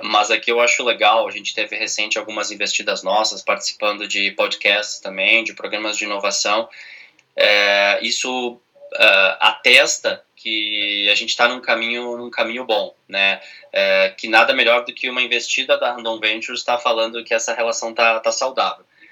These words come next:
Mas de forma bem prática, o que que a gente faz? A gente tem algumas questões básicas, né? Eu diria assim, quando a gente se aproxima com uma startup, ou melhor, deixa eu fazer dois passos antes. Hoje a nossa governança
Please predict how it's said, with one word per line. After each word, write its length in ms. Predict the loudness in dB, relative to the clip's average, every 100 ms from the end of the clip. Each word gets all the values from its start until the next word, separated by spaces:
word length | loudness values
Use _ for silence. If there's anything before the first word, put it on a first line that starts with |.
| _ _
Mas 200 | -2 -2
de 60 | 0
forma 340 | -2 0 -4
bem 240 | -6 -6
prática, 560 | -2 2 2 0 -4 -6
o 80 | -8
que 120 | -12
que 100 | -8
a 40 |
gente 220 | -8 -10 -4
faz? 360 | -2 -2 -6 -8
A 100 | -6
gente 320 | -6 -6 0
tem 300 | 2 2 0 _ _ _ _ _ 0
algumas 380 | 0 0 -4
questões 400 | -4 -6 -6 -8
básicas, 720 | -4 2 4 2 0 -8 -8 -2
né? 240 | 0 0
Eu 40 |
diria 220 | -4 -4 -4
assim, 420 | -4 -6 -8 -14 _ _ _
quando 180 | 0 0
a 20 |
gente 180 | -2 -4
se 80 | -4
aproxima 420 | -4 -8 -6 -8
com 100 | -4
uma 100 | -4
startup, 720 | -2 -2 0 2 2 2 -6 -14 -6
ou 120 | 0
melhor, 300 | 4 4 2
deixa 200 | -4 -4
eu 40 |
fazer 300 | -6 -4 -6
dois 240 | -4 -6 0
passos 420 | 0 0 -4 -6
antes. 420 | -8 -8 -12 -12 _ _ _ _
Hoje 240 | -4 -2 0
a 40 |
nossa 240 | -2 -2 -2
governança 840 | -2 -2 0 -2 0 -4 -6